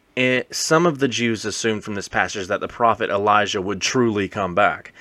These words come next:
and even others made a more correct assumption that one would come back in the spirit of Elijah, who would pave the path of the Lord, just as Cyrus did in his employment of the Lord's purpose in freeing the exiles so many years ago.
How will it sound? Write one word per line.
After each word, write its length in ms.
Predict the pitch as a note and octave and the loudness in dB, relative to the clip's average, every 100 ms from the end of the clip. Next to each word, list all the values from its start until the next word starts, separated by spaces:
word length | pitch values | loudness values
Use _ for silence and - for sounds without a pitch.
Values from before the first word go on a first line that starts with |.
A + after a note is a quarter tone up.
| - - _ | -20 -20 _
and 260 | A2+ G#2+ A2 | -2 0 0
even 240 | A#2 A2 | 0 2
others 400 | B2 B2 G2+ - | 2 2 -2 -4
made 240 | G#2+ G#2+ | -2 0
a 140 | G2 G2 | 0 -2
more 180 | G2+ F#2+ | -2 -4
correct 460 | G#2+ A2 F#3 - | -2 2 2 0
assumption 720 | D#3+ - G2+ F#2 - G2+ A2 - | -4 -2 -4 -4 -4 -4 -6 -8
that 300 | G#2+ A2 G2 | -2 0 0
one 300 | A2+ A2+ G#2+ | -2 -4 -4
would 180 | G2+ - | -6 -8
come 220 | G#2+ G#2 | -10 -4
back 260 | G#2 G2+ | -4 -4
in 140 | G#2 F#2+ | -10 -10
the 100 | F2+ | -12
spirit 840 | - - - _ D#3 D3 F2 - - _ _ G#2+ | -12 -12 -16 _ -4 -2 -4 -8 -20 _ _ -4
of 140 | G2 | -2
Elijah, 540 | F2 D#2+ E2+ E2+ E2 - - - | -2 -4 -6 -6 -8 -10 -16 -10
who 140 | - B2 | -2 0
would 160 | A2 | 0
pave 280 | - C#3 A#2+ | 2 2 2
the 80 | A2 | -4
path 300 | - A#2 A2 | 0 0 0
of 120 | F#2+ | -6
the 100 | G2 | -4
Lord, 300 | G2+ A#2 F#2 | 4 4 4
just 320 | F2 G#2+ - | 0 -4 -2
as 160 | G2+ E2+ | -6 -6
Cyrus 600 | - - D3 B2 G2+ - | -8 0 4 6 4 -2
did 360 | G2+ G2+ F#2 E2 | -4 0 2 0
in 200 | F#2+ F#2 | -8 -10
his 380 | - C3 C#3 - | -2 0 2 0
employment 560 | G#2 - G2 F#2 F#2 | -6 -4 -6 -4 -4
of 140 | F#2+ F#2+ | -4 -4
the 100 | F2+ | -2
Lord's 260 | F#2 E2+ | -2 -4
purpose 540 | - E3 D#3+ F2 E2 - - - - _ - | 2 2 2 -2 -4 -12 -20 -20 -20 _ -4
in 140 | A2 | -4
freeing 300 | - A2+ G#2 | 0 0 2
the 100 | F#2+ | 4
exiles 600 | A2 A2+ G2 F2+ F2 F2 | 4 4 2 2 2 -2
so 140 | - G2 | -4 -4
many 220 | F2+ E2+ | -4 -6
years 240 | E2+ D#2+ | -8 -10
ago. 300 | E2 B2 - | 2 4 4